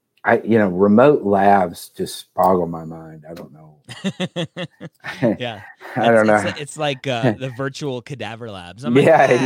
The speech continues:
Speaker 1: exactly.
Speaker 2: just, it doesn't do the
Speaker 1: Not
Speaker 2: thing
Speaker 1: the
Speaker 2: for
Speaker 1: same
Speaker 2: me."
Speaker 1: thing, right? So, uh, but yeah, I totally agree with you, Ryan, on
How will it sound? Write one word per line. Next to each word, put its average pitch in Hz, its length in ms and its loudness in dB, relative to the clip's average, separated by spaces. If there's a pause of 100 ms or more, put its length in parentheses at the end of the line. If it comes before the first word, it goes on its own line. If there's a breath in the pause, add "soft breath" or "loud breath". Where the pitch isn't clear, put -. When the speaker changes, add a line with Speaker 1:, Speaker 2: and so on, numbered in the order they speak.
Speaker 1:
exactly. 131 420 0
Speaker 2:
just, 196 200 -12
it 175 40 -20
doesn't 170 360 -6
do 147 140 -6
the 151 80 -4
Speaker 1:
Not 170 160 2
Speaker 2:
thing - 100 -4
Speaker 1:
the 156 60 4
Speaker 2:
for - 20 2
Speaker 1:
same 139 360 0
Speaker 2:
me." 131 60 -6
Speaker 1:
thing, 120 480 0
right? 113 500 0
So, 101 540 -10 (180)
uh, - 60 -20 (160)
but 101 140 -8
yeah, 127 200 4
I 117 120 4
totally 113 320 0
agree 87 160 -8
with - 180 -16
you, 82 100 -20
Ryan, 82 240 -20
on 80 80 -20